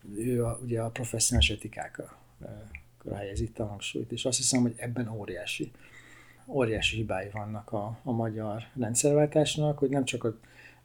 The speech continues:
a demokrácia oktatását, vagy a társadalom edukálását a demokratikus működésmódra, hanem ezeket az autonómiákat nem vette komolyan. És hát ezekkel a szakmákkal azt lehetett csinálni, amit akartnak, és most is azt lehet. Tehát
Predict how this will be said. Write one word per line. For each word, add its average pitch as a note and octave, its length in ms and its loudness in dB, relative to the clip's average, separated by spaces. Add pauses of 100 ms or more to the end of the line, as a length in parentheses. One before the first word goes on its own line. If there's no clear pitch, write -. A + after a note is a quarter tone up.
(240)
a - 80 -2
demokrácia B2 720 8
oktatását, C#3+ 800 8
vagy A2+ 300 -2
a G#2+ 180 -6
társadalom B2 440 4
edukálását A2+ 640 6
a B2 40 6
demokratikus B2+ 640 2
működésmódra, D3 880 6
hanem C3+ 280 4
ezeket B2+ 340 -2
az C3 120 0
autonómiákat A#2+ 960 0
nem G#2+ 160 0
vette G#2 260 -10
komolyan. C3+ 500 -2 (1120)
És - 560 6 (440)
hát - 220 0
ezekkel D3 420 8
a D3+ 40 12
szakmákkal D3+ 480 8
azt C3+ 160 6
lehetett A#2+ 280 -2
csinálni, G#2+ 400 0
amit A2 180 -8
akartnak, - 500 -8
és C3 100 -6
most B2 180 -6
is - 120 -2
azt - 200 -2
lehet. G#2+ 240 -6
Tehát A#2+ 320 -6